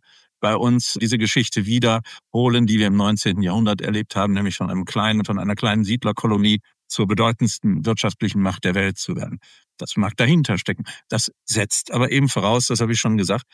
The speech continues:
dass die Infrastruktur vorhanden ist, dass die sozial-moralischen Milieus da sind, also dass die Leute wirklich arbeiten wollen und dass sie das auch regelmäßig tun,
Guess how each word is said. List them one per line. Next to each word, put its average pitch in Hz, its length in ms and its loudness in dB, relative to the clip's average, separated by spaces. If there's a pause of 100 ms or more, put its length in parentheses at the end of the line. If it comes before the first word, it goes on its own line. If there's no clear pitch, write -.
(220)
dass 120 180 -2
die 123 140 0
Infrastruktur 101 840 -2
vorhanden 135 440 0
ist, 165 220 -4
dass 107 120 -2
die 120 100 -2
sozial-moralischen 110 1400 2
Milieus 104 500 0
da 143 280 0
sind, 143 160 -2
also 107 160 -4
dass 95 120 -4
die - 80 -8
Leute 90 220 -2
wirklich 82 280 -8
arbeiten 139 380 2
wollen 117 320 2 (320)
und 101 140 -4
dass 98 100 -2
sie 117 80 0
das 90 140 -2
auch 90 120 0
regelmäßig 131 520 2
tun, 117 280 0